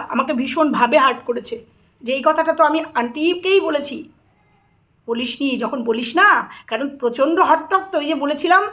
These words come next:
যে সূর্য আমার কাছে স্বীকার করেছিল কেমো নেওয়ার পরে প্রচণ্ড মাথা গরম, হ্যাঁ বলেছিলাম,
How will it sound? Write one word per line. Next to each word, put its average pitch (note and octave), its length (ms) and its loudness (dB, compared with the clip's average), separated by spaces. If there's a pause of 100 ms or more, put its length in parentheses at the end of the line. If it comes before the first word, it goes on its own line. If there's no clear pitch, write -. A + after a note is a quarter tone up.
(320)
যে C4 100 -6
সূর্য D4 300 -6
আমার E4+ 240 4
কাছে E4+ 180 -2
স্বীকার D#4+ 320 2
করেছিল E4 420 -2
কেমো D4+ 240 0
নেওয়ার D4 200 6
পরে D4 220 2 (280)
প্রচণ্ড D#4 360 0
মাথা F4+ 280 4
গরম, F#4 200 4
হ্যাঁ E4+ 160 4
বলেছিলাম, F4+ 520 4